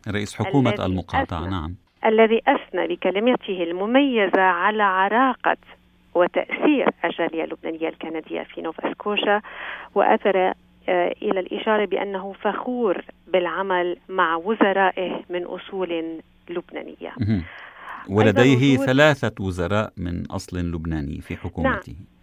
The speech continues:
Speaker 2: يعني من أصل، آه، ستاشر وزير، آه،
Speaker 1: مهم.
Speaker 2: لدينا ثلاث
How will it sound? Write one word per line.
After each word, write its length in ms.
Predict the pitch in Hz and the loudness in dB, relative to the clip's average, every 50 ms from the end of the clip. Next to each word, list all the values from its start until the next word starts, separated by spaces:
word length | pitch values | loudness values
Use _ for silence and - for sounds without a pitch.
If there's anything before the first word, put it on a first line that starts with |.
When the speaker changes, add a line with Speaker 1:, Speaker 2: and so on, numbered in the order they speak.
| - 208 180 | -10 -6 -4
Speaker 2:
يعني 280 | 170 156 170 180 175 | -2 -2 0 0 2
من 120 | 180 180 180 | 2 0 0
أصل، 520 | - - - - - 202 180 180 180 175 | 0 -2 -2 0 2 0 0 0 0 0
آه، 520 | 175 170 170 170 180 - 175 - - - - | 0 0 2 0 0 0 0 -2 0 -2 -2
ستاشر 680 | - - 190 - - 220 202 208 - - 185 175 - | -4 -6 -4 2 4 4 4 4 2 0 0 0 2
وزير، 560 | 165 175 180 170 - 190 208 214 226 240 247 247 - | 2 2 2 2 0 2 4 6 6 6 6 2 0
آه، 100 | - - | -2 0
Speaker 1:
مهم. 180 | 180 180 180 | 0 0 -2
Speaker 2:
لدينا 360 | 185 185 196 196 196 190 185 185 - - | -4 -6 -8 -8 -8 -8 -8 -10 -2 0
ثلاث 320 | 202 190 214 226 - - | 2 2 2 2 2 0